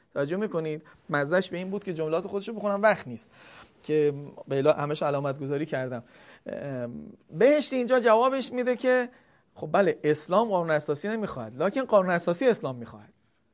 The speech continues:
قانون اساسی اگر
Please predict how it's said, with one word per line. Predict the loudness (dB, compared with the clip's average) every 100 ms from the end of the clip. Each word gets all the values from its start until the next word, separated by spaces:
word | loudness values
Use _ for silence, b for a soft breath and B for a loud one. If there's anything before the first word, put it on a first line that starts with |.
| _ _ _ _ _ _ _ _ _ _ _ _ _
قانون | -10 6 10 10 8 6 6 4
اساسی | 4 0 4 2 2 -2 -2
اگر | 0 4 4